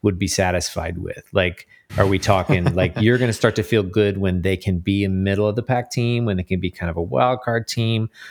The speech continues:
Speaker 1: or even if they can just improve on this year's record?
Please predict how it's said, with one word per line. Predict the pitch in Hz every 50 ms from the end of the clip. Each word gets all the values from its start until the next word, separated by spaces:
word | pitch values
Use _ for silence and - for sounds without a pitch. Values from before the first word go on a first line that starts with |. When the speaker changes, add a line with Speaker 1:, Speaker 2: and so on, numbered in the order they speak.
| - - _ _
Speaker 1:
or | 113 107 104 -
even | 127 117 123 123
if | 110 -
they | - 107
can | 98 101
just | 95 90 -
improve | - 92 87 - - 113 104 95 92
on | 87 87 87
this | 98 95 90 -
year's | 92 87 82 - -
record? | 98 107 - - 92 - - -